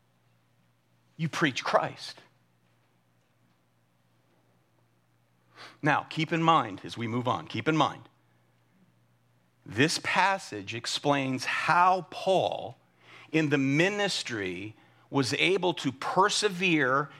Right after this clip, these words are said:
in the midst of so much difficulty and opposition in order not to lose heart.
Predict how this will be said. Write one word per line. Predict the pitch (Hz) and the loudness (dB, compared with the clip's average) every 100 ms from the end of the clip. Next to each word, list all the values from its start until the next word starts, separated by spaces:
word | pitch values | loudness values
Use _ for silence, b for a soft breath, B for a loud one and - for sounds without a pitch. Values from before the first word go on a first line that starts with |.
| B | B
in | 127 127 | 0 2
the | |
midst | 127 139 185 - 139 | 4 4 2 -2 -6
of | 107 | -2
so | - - 190 190 | 0 2 2 2
much | 196 180 - 110 | 2 0 -2 -2
difficulty | 170 185 180 170 151 147 143 | -2 0 -4 0 0 0 0
and | 127 | 4
opposition | 147 143 123 107 147 - 85 - B B B B B _ _ _ _ _ | 2 2 -4 0 0 0 -8 -14 B B B B B _ _ _ _ _
in | 135 | 0
order | 139 139 117 | 2 2 2
not | 120 - | 0 -2
to | 107 | -6
lose | 101 92 | -4 -4
heart. | 92 | -4